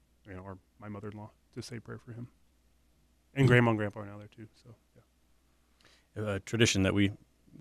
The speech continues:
Speaker 3: do, but I would like to start and continue on with our children, is praying the Divine Mercy Chaplet.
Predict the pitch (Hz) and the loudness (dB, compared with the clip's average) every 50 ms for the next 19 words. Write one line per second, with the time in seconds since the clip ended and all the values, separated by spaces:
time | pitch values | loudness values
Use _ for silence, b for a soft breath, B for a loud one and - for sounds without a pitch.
0 | - 110 104 120 123 117 104 95 101 98 95 98 - - - 101 101 98 101 95 | -20 -4 2 6 6 8 8 6 4 4 2 0 0 0 0 0 2 2 2 6
1 | 101 101 101 - - - - - 110 104 101 - 92 - - - 92 - 98 95 | 8 8 8 6 4 -2 4 8 10 10 10 8 4 -2 -6 -6 -6 -4 -4 -2
2 | 92 95 95 95 92 85 - 87 - - - 107 104 92 92 87 87 90 - - | 0 2 2 2 0 0 -2 -6 -6 0 0 2 2 2 0 -2 -2 -4 -6 -8
3 | - - - 113 98 95 92 87 82 82 87 85 85 85 85 85 - - - - | -10 2 6 8 8 8 8 6 4 4 6 6 6 6 4 0 0 -4 -8 -12
4 | - - - - - - 67 - | -8 -8 -8 -6 -8 -10 -10 -12